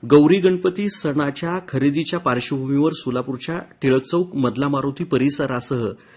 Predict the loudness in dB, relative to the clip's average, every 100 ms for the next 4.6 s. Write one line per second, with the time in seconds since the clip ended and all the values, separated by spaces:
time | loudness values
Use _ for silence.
0 | -20 -12 0 4 4 4 2 -2 2 2
1 | 2 0 -2 -4 -2 -2 -2 -6 -8 -4
2 | -2 -2 -2 -8 _ _ _ _ _ _
3 | _ _ _ 4 6 6 2 -4 -2 0
4 | 0 0 -2 0 -2 0